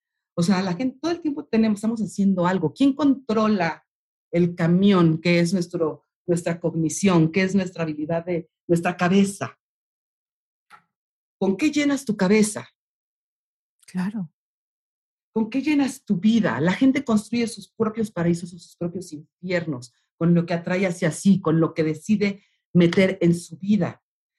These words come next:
Speaker 1: La gente tiene que, ante todo, asumir la responsabilidad de su vida. Yo una de las cosas que quité de mi vida en este momento histórico de,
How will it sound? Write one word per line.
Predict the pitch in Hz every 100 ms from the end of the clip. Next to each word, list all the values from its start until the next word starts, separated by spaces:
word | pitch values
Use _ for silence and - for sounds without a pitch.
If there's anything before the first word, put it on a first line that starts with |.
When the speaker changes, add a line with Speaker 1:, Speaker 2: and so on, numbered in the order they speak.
| _ _ _ _ _ _
Speaker 1:
La | 196
gente | 196 262 262
tiene | 262 226
que, | 214
ante | 175 175
todo, | 208
asumir | 208 185 196 208
la | 180
responsabilidad | 160 - 151 165
de | 185
su | 143
vida. | 151 175 117 - _ _ _
Yo | 233
una | 277
de | 254
las | 196 190
cosas | 202 220
que | - 175
quité | _ - 180
de | 190
mi | 165
vida | 160 196 147 160 -
en | 151
este | 165 170
momento | 175 165 165 165
histórico | 165 - 160 160 143
de, | 139 139